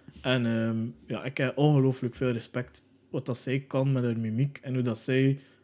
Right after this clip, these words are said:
ehm, eigenlijk, ja, ik ga het niet verklappen, maar hoe dat zij toch echt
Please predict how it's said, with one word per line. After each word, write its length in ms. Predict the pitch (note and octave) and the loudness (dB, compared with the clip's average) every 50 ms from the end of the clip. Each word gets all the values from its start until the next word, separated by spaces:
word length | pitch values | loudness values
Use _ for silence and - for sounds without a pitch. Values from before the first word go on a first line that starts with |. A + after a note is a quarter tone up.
| _ _ _ _ | _ _ _ _
ehm, 460 | - A#2 A#2 A#2 A#2 A#2 A2+ A#2 A2+ A2+ A#2 - - _ _ _ _ _ _ _ _ _ | -4 -2 -2 0 0 -2 -2 -2 -4 -6 -8 -12 -18 _ _ _ _ _ _ _ _ _
eigenlijk, 540 | - C3+ C3+ C#3 C#3 C3+ C3+ - - - _ _ _ _ _ _ _ _ _ | -2 0 2 2 2 0 -2 -4 -12 -20 _ _ _ _ _ _ _ _ _
ja, 260 | - A2+ A2 C3 C#3+ | -8 -6 -4 -4 -4
ik 240 | C#3+ C#3+ - _ - | -6 -8 -14 _ -4
ga 80 | - C3 | -4 -4
het 160 | A#2+ - C#3 | -2 0 2
niet 140 | D3+ E3+ E3 | 4 4 4
verklappen, 520 | D3 B2+ - - C#3 D3+ D3+ - E3 F3 | 2 0 0 0 0 0 0 -2 -8 -8
maar 180 | _ D#3 C#3 C3+ | _ -4 -4 -2
hoe 120 | - C3 | 0 0
dat 160 | B2+ B2+ A#2+ A#2 | 0 0 0 0
zij 220 | - C3 C3 C3 | 2 2 2 2
toch 280 | C3 - C#3+ C#3 B2+ F#2+ | 2 2 2 2 2 2
echt 440 | A2+ C3 C3 - - - - - | 0 0 0 -2 -6 -18 -20 -20